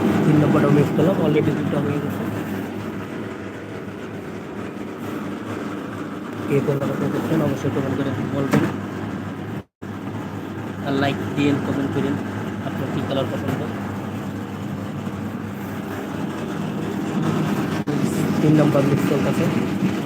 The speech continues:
এটা চলতে চলতে আমাদের শোরুমটা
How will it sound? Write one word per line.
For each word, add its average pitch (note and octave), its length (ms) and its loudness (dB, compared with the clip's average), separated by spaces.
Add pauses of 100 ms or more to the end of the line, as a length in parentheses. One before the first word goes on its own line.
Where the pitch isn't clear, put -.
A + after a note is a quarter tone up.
(960)
এটা C#3+ 180 0
চলতে C#3 220 0
চলতে C#3 220 0
আমাদের C3+ 240 2 (460)
শোরুমটা B2 400 2